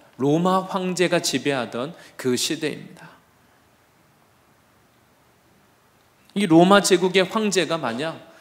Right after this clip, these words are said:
그리스도인들을 존중한다면 그래도 큰 갈등이 없을 겁니다. 고민이 없을 겁니다. 그런데 로마 황제가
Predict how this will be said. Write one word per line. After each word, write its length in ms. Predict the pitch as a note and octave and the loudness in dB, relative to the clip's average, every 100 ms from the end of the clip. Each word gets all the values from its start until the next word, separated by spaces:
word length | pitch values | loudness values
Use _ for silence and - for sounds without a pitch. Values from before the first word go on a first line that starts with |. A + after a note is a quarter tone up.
| - - | -20 -2
그리스도인들을 760 | G3 A3 A3+ B3+ A#3+ A#3 A#3 | 2 4 2 2 0 2 2
존중한다면 920 | A#3 G3 G#3 B3 B3 G#3+ F3 D#3+ F3+ C#3+ - - | 4 2 2 2 2 0 -2 -6 -8 -10 -18 -6
그래도 380 | - G#3+ B3 B3 | 2 4 4 0
큰 340 | - - A#3 | -2 -4 -4
갈등이 480 | A3 D#3 D3+ F3+ F3 | 2 2 4 0 -2
없을 280 | D3 - D3 | -2 -4 -6
겁니다. 360 | - B2+ A#2 | -8 -10 -12
고민이 400 | C3 E3 D#3+ F3 | 2 6 6 4
없을 340 | F3+ A#2+ - D#3 | 2 0 -2 -6
겁니다. 480 | - - - - - _ - - - _ _ _ _ - _ - | -8 -10 -16 -20 -20 _ -20 -20 -20 _ _ _ _ -20 _ -12
그런데 260 | A#2 A#2 | -6 -2
로마 280 | A#2+ B2+ C#3 | 2 2 2
황제가 800 | C3 D#3+ D#3+ D#3+ C#3+ C#3 F3 | -2 -4 -2 -2 -2 -4 -6